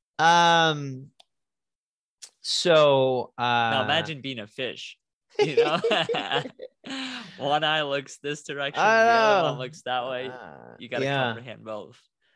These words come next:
Speaker 1: I, I, um, I'm always thinking about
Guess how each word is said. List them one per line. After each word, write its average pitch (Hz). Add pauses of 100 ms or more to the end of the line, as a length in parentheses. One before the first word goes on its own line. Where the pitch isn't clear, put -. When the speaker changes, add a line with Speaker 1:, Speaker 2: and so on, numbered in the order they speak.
(160)
Speaker 1:
I, 196 (100)
I, 165
um, 123 (760)
I'm 160
always 160
thinking 156
about 113